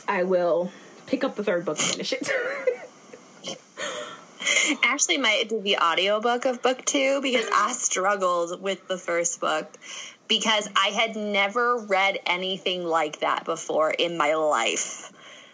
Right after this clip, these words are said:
Speaker 2: And it was when Ashley is, have, has read thirty pages and it has been two hours, you know
Speaker 1: <laughs>
Speaker 2: that there is an issue.
Speaker 1: Yeah.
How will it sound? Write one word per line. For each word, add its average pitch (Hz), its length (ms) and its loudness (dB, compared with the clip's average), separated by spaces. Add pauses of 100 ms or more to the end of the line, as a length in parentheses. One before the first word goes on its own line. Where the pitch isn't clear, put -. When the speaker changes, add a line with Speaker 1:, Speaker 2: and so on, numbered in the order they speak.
(360)
Speaker 2:
And 214 200 2
it 202 260 0
was 220 380 0
when 220 160 -4
Ashley 269 720 0
is, 226 140 -2 (120)
have, 208 420 0 (100)
has - 360 -4
read 175 280 0
thirty 226 440 -2
pages 262 720 0
and 208 160 0
it 214 100 -2
has 226 200 0
been 185 320 0 (300)
two 320 400 2
hours, 320 760 0
you 247 240 -6
know 247 600 2 (100)
Speaker 1:
<laughs> 247 100 -8
Speaker 2:
that 233 160 -4
there 226 280 2
is 233 220 -2
an 220 120 -4
issue. 220 460 2 (300)
Speaker 1:
Yeah. - 220 2